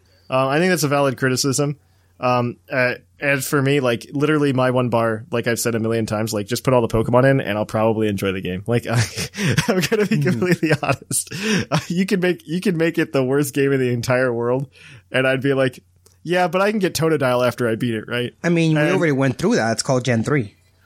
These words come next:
Speaker 1: Uh, yes, we have. And that, that didn't go well either. That didn't go well. I mean, it just
Speaker 2: Yeah.
Speaker 1: didn't.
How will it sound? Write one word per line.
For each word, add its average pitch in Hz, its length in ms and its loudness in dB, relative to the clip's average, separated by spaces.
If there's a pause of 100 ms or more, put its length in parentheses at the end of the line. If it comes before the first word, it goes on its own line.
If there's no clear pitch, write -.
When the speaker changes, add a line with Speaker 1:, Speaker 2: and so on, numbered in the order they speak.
(100)
Speaker 1:
Uh, 131 360 2
yes, 143 280 -2
we 147 120 -2
have. - 180 2 (160)
And 151 120 0
that, - 240 -2
that 175 140 0
didn't 214 180 2
go 185 160 2
well 175 180 2
either. 170 340 0
That 147 140 2
didn't 196 160 0
go 208 120 0
well. 107 280 -2 (340)
I 131 80 -2
mean, 135 220 0
it 123 60 -4
just 143 260 0
Speaker 2:
Yeah. 160 200 2
Speaker 1:
didn't. 120 140 -10